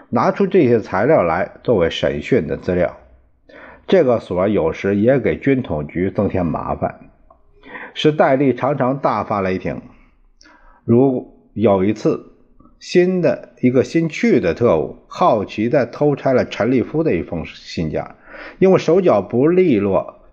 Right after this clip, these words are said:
陈收到信件以后发现有拆开看过的痕迹，便跟戴笠提出交涉。戴笠一查，确系实情，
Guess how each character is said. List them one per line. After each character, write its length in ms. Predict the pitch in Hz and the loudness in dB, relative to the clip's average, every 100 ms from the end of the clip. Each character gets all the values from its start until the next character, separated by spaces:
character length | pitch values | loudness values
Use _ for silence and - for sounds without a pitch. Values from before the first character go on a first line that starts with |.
| _ | _
陈 320 | - - 135 | -8 -2 -2
收 180 | 147 185 | 0 0
到 160 | 175 117 | 2 0
信 300 | - 139 110 | 2 0 2
件 200 | 135 107 | 2 2
以 40 | |
后 180 | 92 135 | 0 -2
发 280 | - 143 147 | 0 0 2
现 380 | 160 123 78 - _ _ _ _ _ | 0 -2 -4 -14 _ _ _ _ _
有 220 | 113 110 | 2 2
拆 320 | 117 - 156 165 | 2 0 0 0
开 260 | 160 160 | 0 -2
看 500 | 160 - 202 135 90 | -2 -4 -2 -2 -4
过 160 | 98 90 | -4 -2
的 100 | 87 | -4
痕 240 | - 80 | -4 -8
迹， 220 | 82 92 - _ _ - - _ | -8 -10 -10 _ _ -20 -20 _
便 200 | 165 131 | 0 0
跟 180 | 135 131 92 - | -2 -6 -8 -6
戴 180 | 190 151 | -2 0
笠 260 | 127 160 104 | 2 2 0
提 320 | - - 156 | -4 0 2
出 160 | 156 156 | 2 2
交 240 | 170 160 | 4 4
涉。 280 | 160 101 - - _ _ _ _ _ _ _ | 2 0 -2 -14 _ _ _ _ _ _ _
戴 180 | - 131 | -2 2
笠 180 | 135 127 | 4 2
一 60 | 120 | 0
查， 560 | 95 104 127 - _ | -2 0 0 -4 _
确 300 | - - 151 | -10 0 0
系 180 | 92 85 | 0 -4
实 200 | - 95 | -4 -6
情， 200 | - 73 | -4 -6